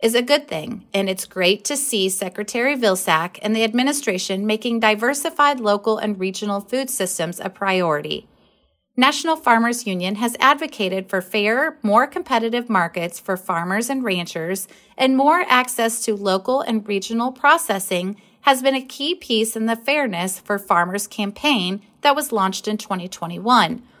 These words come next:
For more information, visit N F U dot org.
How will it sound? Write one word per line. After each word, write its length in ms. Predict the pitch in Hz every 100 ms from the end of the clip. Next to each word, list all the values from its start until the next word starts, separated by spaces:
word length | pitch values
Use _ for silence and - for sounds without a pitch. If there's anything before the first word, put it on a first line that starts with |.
| _ _ _
For 120 | 254
more 280 | 240 254 339
information, 800 | 294 285 330 277 180 - 190 202
visit 400 | 196 190 202 -
N 200 | 208 226
F 280 | 226 233 233
U 220 | 202 190
dot 320 | 190 160 180 -
org. 400 | 196 165 151